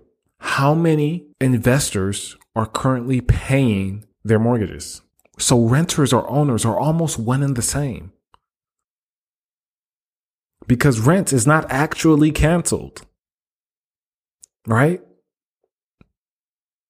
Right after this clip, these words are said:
Like Antonio just alluded to, it's postponed.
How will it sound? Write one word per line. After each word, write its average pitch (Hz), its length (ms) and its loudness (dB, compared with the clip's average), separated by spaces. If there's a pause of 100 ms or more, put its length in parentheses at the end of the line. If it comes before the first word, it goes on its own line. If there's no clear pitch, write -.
(220)
Like 165 160 -4
Antonio 143 460 2
just 135 220 2
alluded 147 380 2
to, 123 280 -4 (800)
it's 123 100 -2
postponed. - 800 -4